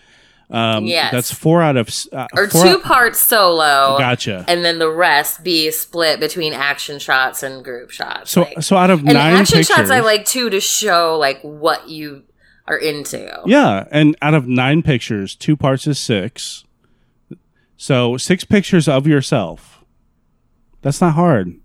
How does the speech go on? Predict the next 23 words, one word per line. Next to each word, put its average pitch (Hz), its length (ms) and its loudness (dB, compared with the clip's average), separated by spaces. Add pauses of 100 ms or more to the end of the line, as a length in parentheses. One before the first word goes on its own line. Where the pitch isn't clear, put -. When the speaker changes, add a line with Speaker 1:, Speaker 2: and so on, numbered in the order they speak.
Speaker 2:
Yeah. 175 360 -6 (840)
Speaker 1:
I 113 100 -4
like 127 260 -2
it. 107 180 -6 (160)
Yeah, 156 160 2
I 165 140 4
also 170 240 2
had 151 180 4
group 127 240 0
photos. 98 540 -6 (140)
Um, 120 800 -2 (880)
let's 139 180 0
see. 107 300 0 (240)
This 196 200 6
is 180 160 6
real 127 300 2
popular. 117 460 -2
I 123 100 -2
don't 143 100 0
know 127 120 2
if - 80 -6
this 127 160 -6
happens 120 520 -2